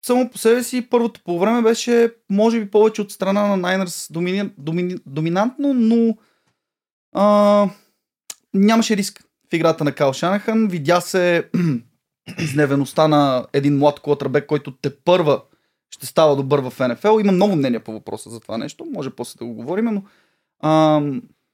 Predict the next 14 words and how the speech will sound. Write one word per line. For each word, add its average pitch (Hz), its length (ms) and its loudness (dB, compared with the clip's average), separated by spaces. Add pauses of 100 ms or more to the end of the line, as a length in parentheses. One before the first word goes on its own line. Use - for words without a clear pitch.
(400)
абсолютно 220 420 -2
нормално 185 400 4
е 139 40 2
да 120 80 -6
се - 100 -14
случва 127 320 -12
това 233 380 0
и 226 260 0
съответно 208 560 -2 (160)
ти 202 100 0
затова 175 240 -2
си 156 80 -6
взел 143 140 2
Макафри, 123 480 -4